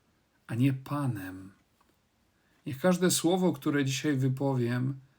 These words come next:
będzie słowem Twojej obecności. Panie, naucz mnie dzisiaj kochać, bym zrozumiał,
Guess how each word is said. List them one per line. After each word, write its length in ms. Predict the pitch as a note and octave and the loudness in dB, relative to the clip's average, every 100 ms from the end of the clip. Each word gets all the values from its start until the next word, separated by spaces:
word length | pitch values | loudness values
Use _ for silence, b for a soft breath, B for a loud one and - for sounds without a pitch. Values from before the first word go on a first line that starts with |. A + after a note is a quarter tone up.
| b b b - | b b b -2
będzie 340 | C3+ C3+ C3+ | 4 6 4
słowem 840 | C3 - - D3+ D3 C#3 C3+ C3 C3 | 2 -2 0 0 0 0 0 0 -2
Twojej 600 | C3 - C3+ B2+ B2 B2 | -4 -4 0 2 0 -2
obecności. 1080 | C3 B2 A#2+ - - A2+ G#2 - - - - _ _ _ _ _ _ _ _ _ _ _ _ _ _ _ - - _ - | -4 -2 -2 -2 -4 -6 -8 -12 -12 -14 -18 _ _ _ _ _ _ _ _ _ _ _ _ _ _ _ -20 -20 _ -4
Panie, 580 | C3 C3 B2+ A#2+ A#2+ B2+ - _ _ _ _ _ _ _ _ _ _ _ _ _ _ _ _ - | 2 4 4 0 -4 -10 -14 _ _ _ _ _ _ _ _ _ _ _ _ _ _ _ _ -4
naucz 540 | B2+ F3+ D3 B2+ - | 0 2 2 0 -2
mnie 260 | B2 A#2 A#2 | -4 -2 -4
dzisiaj 420 | C3 C3 C3+ A#2+ - | -4 -4 -4 -6 -8
kochać, 880 | - C3+ - G2+ F2+ F#2 - - - _ _ _ _ _ _ _ _ _ _ _ _ _ | -8 -8 -8 -14 -16 -14 -14 -16 -20 _ _ _ _ _ _ _ _ _ _ _ _ _
bym 180 | C#3 C3+ | 2 4
zrozumiał, 880 | B2+ C3 C3+ E3 D#3 C#3 C3+ C3+ | 4 4 2 0 0 0 0 -2